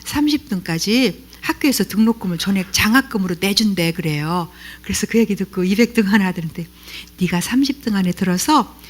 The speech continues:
장학금 타면 내가 너 반 줄게." 그랬어요. 그랬더니, "엄마, 진짜야? 진짜야, 엄마." 그랬거든요.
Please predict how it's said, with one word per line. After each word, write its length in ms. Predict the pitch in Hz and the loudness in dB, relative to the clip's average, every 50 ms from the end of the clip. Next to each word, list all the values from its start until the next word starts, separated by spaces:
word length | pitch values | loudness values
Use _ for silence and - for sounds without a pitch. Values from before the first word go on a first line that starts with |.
| - - - | -16 -10 -6
장학금 440 | - 196 202 208 208 - 214 196 196 | -2 0 0 0 0 -2 -4 -6 -6
타면 280 | - - 262 233 202 | -4 -4 -2 -2 0
내가 200 | 180 175 170 170 | 0 -2 -2 -2
너 120 | 170 165 160 | -4 -6 -4
반 320 | - - - 196 185 180 | -2 -2 0 0 0 -2
줄게." 360 | - - 196 - - - 190 | -4 -6 -8 -6 -4 -2 -2
그랬어요. 440 | 165 185 165 160 160 - - 160 156 | 0 0 -2 -2 -2 -4 -6 -8 -8
그랬더니, 260 | 156 156 - 165 - - - - - | -8 -8 -10 -14 -18 -20 -20 -12 -2
"엄마, 220 | - 220 226 226 208 | 2 4 4 4 6
진짜야? 560 | 220 - 247 302 285 - 285 277 285 311 349 - - - - - - - | 4 4 4 2 2 2 2 2 2 2 0 -4 -10 -20 -20 -20 -4 2
진짜야, 460 | - - 262 294 311 - 359 302 247 | 6 8 8 10 10 8 6 6 6
엄마." 580 | 208 208 226 262 269 226 180 170 202 226 214 185 | 6 6 6 6 6 4 4 0 -2 -4 -4 -6
그랬거든요. 680 | - - - 165 - - - - - 160 - - 269 | -8 -8 -6 -4 -2 -2 -2 -2 -4 -2 2 2 2